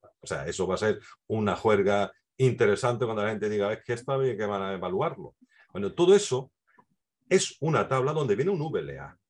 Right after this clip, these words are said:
con lo cual los puristas que me dicen a mí, "No, que, que los cancerígenos no se pueden evaluar porque no tienen valor seguro", entonces, ¿para qué publican la tabla?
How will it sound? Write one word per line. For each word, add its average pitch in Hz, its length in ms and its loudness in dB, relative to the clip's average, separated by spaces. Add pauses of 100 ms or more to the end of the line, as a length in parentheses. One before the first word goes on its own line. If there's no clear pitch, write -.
con 196 140 -2
lo 208 100 2
cual 123 340 0 (200)
los 107 180 -6
puristas 151 500 -4
que 127 120 -4
me 127 60 -2
dicen 123 200 -4
a 117 60 -8
mí, 113 100 -6
"No, 104 260 -4
que, 95 200 -2
que 113 80 -6
los 101 100 -4
cancerígenos 135 480 -2
no 120 80 -2
se 110 140 -4
pueden 117 180 -2
evaluar 117 340 0
porque 127 240 -4
no 107 140 -4
tienen 107 180 -6
valor 95 220 -2
seguro", 92 340 -4
entonces, 85 320 -6
¿para 85 160 -2
qué 92 120 -4
publican 85 340 -6
la 85 80 -6
tabla? 160 340 -2